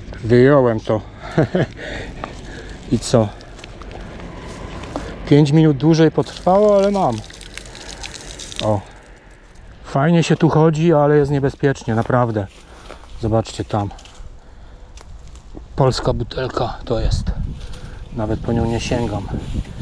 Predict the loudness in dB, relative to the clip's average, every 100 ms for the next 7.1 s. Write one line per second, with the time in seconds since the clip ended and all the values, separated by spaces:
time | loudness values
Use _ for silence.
0 | -6 -4 -2 0 0 0 -2 -2 -2 -2
1 | -6 -6 -8 -6 -6 -6 -8 -2 4 4
2 | 4 -2 -4 0 4 4 4 0 -4 -12
3 | -14 -16 -18 -18 -16 -16 -16 -16 -8 -2
4 | 2 4 4 2 0 -2 2 4 4 4
5 | 2 0 -2 -2 -4 -4 -4 -2 -4 -6
6 | -6 -4 0 2 2 4 4 4 2 0